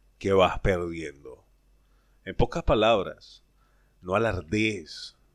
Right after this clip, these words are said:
de tus logros. No alardees de lo que has hecho. No alardees de lo que tienes. Ve piano, piano. Que el mundo crea que, que no están las cosas así muy bien,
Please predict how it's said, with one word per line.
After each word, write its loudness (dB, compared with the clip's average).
de -8
tus -8
logros. -6
No -4
alardees 0
de -4
lo -6
que -6
has -6
hecho. -6
No 0
alardees 4
de 0
lo -4
que -8
tienes. -12
Ve 6
piano, 2
piano. 2
Que -2
el 0
mundo 0
crea 2
que, -8
que 0
no 2
están 0
las 0
cosas -4
así -6
muy -8
bien, -6